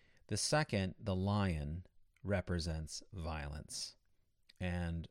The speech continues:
the third, the she-wolf, represents, um, incontinence, or in this particular case, lust. Now, th-,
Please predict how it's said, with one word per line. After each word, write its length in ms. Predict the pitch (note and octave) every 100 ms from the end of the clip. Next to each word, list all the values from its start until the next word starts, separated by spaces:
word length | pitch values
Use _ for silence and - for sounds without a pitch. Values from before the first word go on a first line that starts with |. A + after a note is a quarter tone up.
| -
the 80 |
third, 640 | F2+ - A2+ G#2+ F#2+ F2 F#2
the 80 | F2+
she-wolf, 760 | - A2+ G2+ F2 D2+ - - - - - _ - - -
represents, 1000 | F#2 F2 F2 D#2+ E2 D2+ - - - - _ _ _ _ -
um, 380 | D#2 D2+ D2 E2+ _ _ _ _ _
incontinence, 720 | E2+ - E2+ E2 D#2 D#2 C#2+ -
or 80 |
in 80 | D2+
this 160 | E2 F#2
particular 540 | - - D2+ D#2+ D2+ -
case, 460 | D#2 D2 - - - - - -
lust. 540 | A#2 G2+ - - - - - - - - - - _ -
Now, 320 | A2 G#2 G2 -
th-, 120 | -